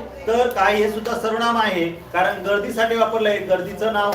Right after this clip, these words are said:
किती आहे किंवा किती लोक आहे माहिती का आपल्याला? नाही. निश्चित कोणासाठी वापरलं हे माहिती नाही, म्हणून ते आलं अनिश्चित सर्वनाम. आणि शेवटचा प्रकार तो म्हणजे आत्मवाचक सर्वनाम.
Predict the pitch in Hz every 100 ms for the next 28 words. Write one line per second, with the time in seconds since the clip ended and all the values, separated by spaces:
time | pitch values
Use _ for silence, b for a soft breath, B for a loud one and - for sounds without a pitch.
0 | - 220 220 208 208 208 208 - 220 220
1 | 214 202 190 190 220 220 208 214 214 233
2 | 226 175 180 202 208 208 196 196 196 202
3 | 185 185 185 185 220 285 320 - - -
4 | 240 214 - - - 170 208 208 208 180
5 | 175 - 180 180 170 180 170 139 120 117
6 | - - - 156 202 165 202 247 - 247
7 | 190 170 147 147 - - - 202 202 175
8 | 190 269 254 - - 165 202 226 262 220
9 | - 190 - 190 190 175 143